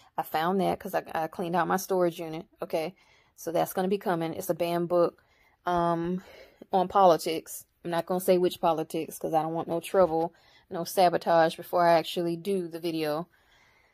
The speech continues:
Um, and, or podcast episode. It'll probably be a podcast episode. So if y'all are not following the podcast or whatever, Metaphysical Life Mastery, the link will be in the box. Please check out the podcast 'cause I will be putting stuff on there that's not on YouTube.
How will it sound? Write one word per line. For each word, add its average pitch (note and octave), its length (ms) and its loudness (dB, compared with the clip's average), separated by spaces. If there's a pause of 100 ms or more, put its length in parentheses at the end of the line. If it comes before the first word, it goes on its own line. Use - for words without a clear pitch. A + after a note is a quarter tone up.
(240)
Um, F#3+ 480 2
and, B3+ 1000 -2
or E3+ 100 2
podcast F3 520 0
episode. E3 260 -4
It'll F3 140 2
probably G3 260 6
be E3+ 80 0
a D#3+ 60 0
podcast D#3 500 -4
episode. - 480 -8 (540)
So D#3 500 -6
if E3+ 140 -6
y'all F#3 200 6
are F#3 60 4
not F3+ 220 0
following F3 400 2
the D#3+ 60 -4
podcast E3+ 840 0
or D#3 420 -2 (100)
whatever, F3 460 0 (540)
Metaphysical F3 500 -4
Life E3+ 180 4
Mastery, F3 360 -2
the E3+ 80 0
link F3+ 180 0
will F3+ 60 -6
be F3 100 -4
in E3 80 -6
the D#3+ 60 -4
box. E3 340 2
Please F#3+ 300 -4
check E3+ 200 -4
out E3 140 -2
the - 80 -8
podcast E3+ 560 -2
'cause D#3+ 380 -4
I E3 100 4
will E3+ 160 0
be E3+ 140 -4
putting F3 240 -4
stuff E3 260 -6
on E3 140 -6
there E3 160 0
that's D#3+ 180 -6
not E3+ 140 -2
on D#3+ 180 -2
YouTube. F3+ 520 -4